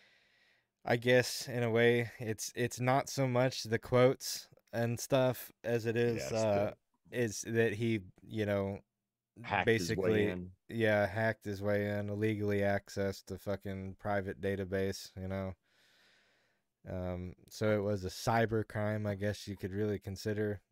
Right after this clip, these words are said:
Speaker 1: but
Speaker 2: Yeah.
Speaker 1: um, still, I mean, come on, dude. It, <laughs>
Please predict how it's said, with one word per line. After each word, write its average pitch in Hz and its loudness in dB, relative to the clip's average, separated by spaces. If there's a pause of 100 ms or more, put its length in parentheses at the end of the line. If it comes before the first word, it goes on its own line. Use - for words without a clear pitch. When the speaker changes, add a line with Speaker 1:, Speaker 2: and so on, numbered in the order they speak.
Speaker 1:
but 92 -2 (500)
Speaker 2:
Yeah. 67 -10 (1400)
Speaker 1:
um, 92 -4 (760)
still, 98 -6 (200)
I 120 -6
mean, 120 -2
come 90 -10
on, - -18
dude. 64 -16 (260)
It, 113 -2 (540)
<laughs> 113 -4